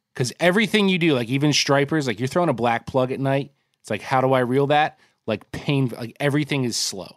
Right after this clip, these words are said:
Like, I feel like that's any predator fishing at night, slow is the way to go. So was that, was that like a, had you not night fished much then?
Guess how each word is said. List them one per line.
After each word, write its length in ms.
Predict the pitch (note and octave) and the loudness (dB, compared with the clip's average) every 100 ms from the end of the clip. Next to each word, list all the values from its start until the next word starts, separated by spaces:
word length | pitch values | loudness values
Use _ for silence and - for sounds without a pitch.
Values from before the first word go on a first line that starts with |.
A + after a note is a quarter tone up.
| _ | _
Like, 100 | A#2+ | -4
I 80 | C3 | -2
feel 140 | D3 | 2
like 140 | D#3+ C#3 | 2 4
that's 260 | C#3+ C3+ - | 2 0 -4
any 240 | E3 F3 F#3+ | 2 2 2
predator 460 | - F#3+ E3+ E3+ | 2 2 2 0
fishing 360 | D3 E3+ - D3+ | 0 -2 -2 -4
at 80 | A#2 | -2
night, 360 | C3+ B2+ A#2+ _ _ _ _ _ | 0 0 -2 _ _ _ _ _
slow 420 | - - C3+ B2 | -6 0 2 2
is 80 | A#2 | -2
the 80 | A#2 | -6
way 160 | G#2+ | -6
to 80 | G#2 | -6
go. 240 | G#2 F#3+ - | -6 -6 -6
So 180 | - | -2
was 220 | C#3 C#3+ C#3 | 0 0 2
that, 400 | D3 C3+ - - | 2 0 -4 -4
was 220 | C3 A#2 | -2 2
that 220 | C#3 B2 | 2 2
like 200 | C3+ C3 | 0 0
a, 260 | B2+ A#2+ G#2+ _ _ | 0 -2 -6 _ _
had 180 | C3+ B2 | -6 -2
you 80 | |
not 300 | C3 C#3+ C#3 | 0 2 0
night 340 | C3 B2+ C3 - | -2 -2 -2 -4
fished 320 | - E3+ - | -4 -4 -2
much 380 | E3 F3 - - | 0 -2 -2 -4
then? 260 | F#3+ G#3+ | -4 -4